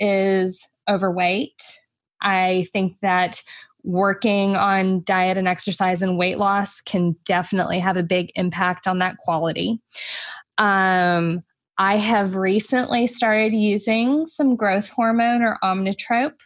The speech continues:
on some of those people, and I've had some good success. Um, you know, adding certain types of vitamins, like we've talked about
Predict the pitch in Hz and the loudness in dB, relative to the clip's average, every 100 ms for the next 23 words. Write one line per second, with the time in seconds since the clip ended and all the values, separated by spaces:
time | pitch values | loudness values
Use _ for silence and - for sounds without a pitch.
0 | _ _ _ 202 208 202 208 196 190 196 | _ _ _ -2 0 0 0 0 0 0
1 | 190 - 208 196 208 202 - 196 185 185 | -2 -4 -4 0 0 0 -2 -2 0 0
2 | 185 - 202 196 - 208 196 190 190 180 | -2 -2 0 0 -4 -4 -2 0 -2 -4
3 | - 214 - 190 160 233 269 - - - | -4 -10 -6 -2 0 -2 -4 -14 -20 -20
4 | - - - - - - 208 196 190 185 | -16 -16 -16 -18 -10 -2 2 2 2 2
5 | 180 170 170 165 _ _ 196 196 185 - | 0 -2 -4 -8 _ _ 0 2 0 -2
6 | 202 208 214 220 208 220 214 226 180 190 | 0 2 2 2 4 2 2 0 0 0
7 | 196 - 196 196 202 208 208 202 202 190 | -2 -2 -2 0 2 2 2 2 0 0
8 | 190 - 196 - 202 185 - | -2 0 -4 -2 -2 0 -2